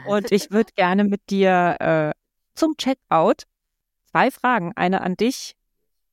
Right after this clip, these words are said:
eine an mich. Nämlich, was nimmst du dir mit aus unserem Gespräch?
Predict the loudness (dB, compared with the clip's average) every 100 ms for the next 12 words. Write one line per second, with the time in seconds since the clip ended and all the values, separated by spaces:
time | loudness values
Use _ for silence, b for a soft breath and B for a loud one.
0 | _ _ -2 -2 -2 -4 -4 -6 -4 -2
1 | 0 -2 0 -2 -2 -8 -4 -2 2 0
2 | 2 -2 -4 -18 _ _ _ _ _ -6
3 | -4 -2 -4 -2 -4 -6 -2 0 0